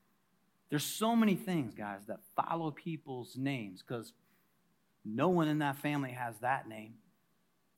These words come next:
This is the first time I can really see that the, that John, the name, not saying people weren't named John, but it's the first time we see it in God's word.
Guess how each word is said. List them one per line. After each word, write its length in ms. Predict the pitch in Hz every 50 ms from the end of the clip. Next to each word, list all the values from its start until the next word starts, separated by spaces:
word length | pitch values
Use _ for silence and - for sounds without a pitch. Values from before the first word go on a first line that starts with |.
| _ _ _ -
This 120 | 180 185
is 40 | 175
the 60 | 175
first 260 | - 190 185 180 -
time 200 | - 175 160 160
I 80 | 175 180
can 120 | - 165
really 200 | 165 156 156 151
see 220 | 151 - 165 156 156
that 220 | 147 151 147 -
the, 160 | 147 139 135 - - 120
that 160 | 120 139 120 110
John, 440 | 110 135 143 151 160 156 156 151 139
the 60 | 135
name, 380 | 131 139 147 151 147 147 143 139
not 200 | 143 135 - -
saying 180 | 156 143 135
people 200 | 147 143 131 123
weren't 180 | 143 135 113 113
named 280 | 123 139 151 156 135
John, 260 | 113 123 127 131 135 131
but 60 | 127
it's 80 | -
the 60 | - -
first 180 | 151 139 -
time 180 | - 143 139 139
we 80 | 139
see 200 | 131 - - 139 135
it 60 | -
in 100 | 135 131
God's 300 | 120 135 135 135 131 -
word. 280 | 131 143 165 147 101